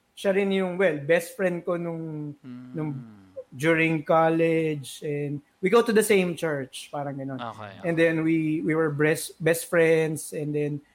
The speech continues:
Speaker 1: uh, after yun, even nung nagwo-work na, tapos,
Speaker 2: Hindi
Speaker 1: ah,
Speaker 2: ba
Speaker 1: hindi pa
Speaker 2: naging
Speaker 1: kami
Speaker 2: mahirap
Speaker 1: official.
Speaker 2: yun, sir, nung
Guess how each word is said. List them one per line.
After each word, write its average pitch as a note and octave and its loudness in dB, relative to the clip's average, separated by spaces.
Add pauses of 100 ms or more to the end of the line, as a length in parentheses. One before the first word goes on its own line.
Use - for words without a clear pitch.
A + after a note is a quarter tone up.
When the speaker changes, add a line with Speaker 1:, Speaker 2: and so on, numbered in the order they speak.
(240)
Speaker 1:
uh, D3 -2
after E3+ 2 (500)
yun, F3 2
even E3+ 0
nung F3 0
nagwo-work D#3+ 0
na, C#3+ -4 (500)
tapos, F3+ 2 (720)
Speaker 2:
Hindi E3 -4
Speaker 1:
ah, D#3+ 2
Speaker 2:
ba - -
Speaker 1:
hindi B3 8
pa A#3+ 4
Speaker 2:
naging A#3+ 4
Speaker 1:
kami C4+ 4
Speaker 2:
mahirap F#3+ 4
Speaker 1:
official. D#3 0
Speaker 2:
yun, E3+ 2
sir, D#3+ -2
nung F#3 -8